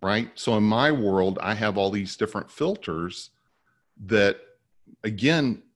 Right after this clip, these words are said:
that help before I jump on a call with someone, you know,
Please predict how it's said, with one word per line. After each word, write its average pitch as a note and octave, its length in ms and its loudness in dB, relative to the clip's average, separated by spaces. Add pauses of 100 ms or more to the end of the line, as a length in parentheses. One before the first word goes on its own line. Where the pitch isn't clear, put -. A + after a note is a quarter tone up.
(140)
that A2 160 0
help - 440 0 (1400)
before D3 240 4
I C3+ 80 8
jump B2 260 2
on G#2 100 2
a F2 40 -4
call - 300 -4
with C#3 120 -2
someone, F2+ 580 -4
you B2+ 120 -2
know, G#2 280 0